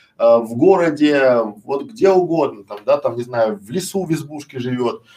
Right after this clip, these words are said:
неважно от возраста, от его материального положения. То есть я сейчас реально понимаю, что если бы у меня была,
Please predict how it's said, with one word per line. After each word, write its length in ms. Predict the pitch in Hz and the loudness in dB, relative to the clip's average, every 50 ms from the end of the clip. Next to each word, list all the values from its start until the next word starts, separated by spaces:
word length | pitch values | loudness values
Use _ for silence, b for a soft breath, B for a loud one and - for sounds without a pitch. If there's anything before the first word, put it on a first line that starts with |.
| b b b b | b b b b
неважно 600 | b - 127 147 147 151 185 190 185 165 165 170 | b -4 0 2 4 6 6 4 4 2 0 0
от 220 | 143 151 143 - - | 0 0 -2 -2 -2
возраста, 960 | 127 135 165 180 175 160 151 147 147 147 - - - 123 117 107 92 - - _ _ | 0 4 6 6 6 4 4 2 -2 -2 -2 0 2 2 2 2 0 -4 -8 _ _
от 200 | - 120 117 - - | -4 -4 -4 -4 -6
его 460 | 131 135 143 180 185 - - - B B B B _ | -6 -2 0 2 2 2 0 -2 B B B B _
материального 680 | 131 147 175 - - 180 180 180 180 175 165 160 147 135 | -8 -6 -6 -2 0 2 4 4 4 2 2 0 -4 -4
положения. 480 | - 131 135 139 135 127 135 123 120 | -4 -4 -4 -4 -4 -4 -6 -8 -8
То 80 | 107 107 | -10 -12
есть 140 | 107 - - | -14 -14 -16
я 500 | - 113 113 139 170 175 165 143 120 - - | -18 -6 -2 2 2 4 4 2 0 -4 -10
сейчас 520 | - 127 127 - - 170 175 156 - - | -18 -20 -10 -4 0 2 2 2 2 0
реально 380 | 131 131 147 156 156 151 139 143 | 0 2 2 2 2 0 -4 -8
понимаю, 480 | - 135 135 143 143 143 135 120 - | -10 -12 -12 -6 -2 0 0 0 -2
что 140 | - - 120 | -4 -6 -6
если 180 | 120 117 123 127 | -6 -6 -8 -14
бы 160 | 127 - - | -14 -14 -14
у 40 | - | -14
меня 380 | 135 143 147 165 160 147 120 | -14 -12 -6 -2 0 0 0
была, 560 | 113 107 110 127 135 147 147 139 120 - - | 0 -2 -4 0 2 2 4 2 2 0 -4